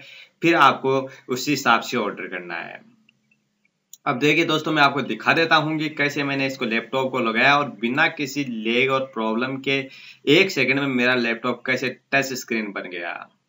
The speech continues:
इसके दो magnet आती हैं जो laptop के चिपक जाती हैं और ये आसानी से device laptop के चिपक जाती है और जैसे ही मैं इसको plug करता हूँ तो ये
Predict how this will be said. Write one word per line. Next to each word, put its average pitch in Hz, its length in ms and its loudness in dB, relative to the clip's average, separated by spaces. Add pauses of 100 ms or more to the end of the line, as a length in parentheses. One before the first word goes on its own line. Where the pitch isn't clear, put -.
(500)
इसके 170 280 0
दो 147 260 4
magnet 139 440 4
आती 147 220 2
हैं 143 100 0
जो 139 120 0
laptop 123 560 0
के 143 100 0
चिपक 143 320 -6
जाती 135 380 0
हैं 143 240 2
और 110 420 -4
ये 117 160 0
आसानी 127 340 -2
से 123 120 -8
device 120 460 0
laptop 117 300 -6
के 117 100 -4
चिपक 135 260 -6
जाती 135 280 -2
है 147 200 2
और 110 280 -6
जैसे 123 240 -4
ही 127 60 -4
मैं 120 120 -6
इसको 113 240 -8 (100)
plug 123 280 -2
करता 127 260 0
हूँ 147 240 -4 (520)
तो 117 100 4
ये 110 400 0